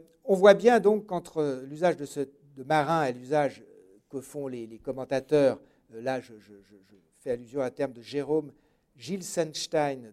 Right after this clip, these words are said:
dans l'Universalis également sur l'esthétique de la communication, qui, euh, euh, bascule entièrement donc, du côté à partir de,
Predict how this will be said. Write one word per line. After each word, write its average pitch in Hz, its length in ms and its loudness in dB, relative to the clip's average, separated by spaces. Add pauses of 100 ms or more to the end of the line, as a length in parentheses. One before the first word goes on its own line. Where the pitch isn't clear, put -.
dans 123 220 -14
l'Universalis 123 800 -20
également 117 340 -14
sur 123 240 -16
l'esthétique 143 640 -12
de 123 80 -16
la 123 100 -8
communication, 120 680 -14
qui, 170 360 -10
euh, 123 140 -6 (340)
euh, 113 220 -18 (240)
bascule 175 480 -2
entièrement 156 540 -6
donc, 139 140 -14
du 120 100 -20
côté 131 240 -4
à 156 100 0
partir 160 540 -4
de, 120 280 -6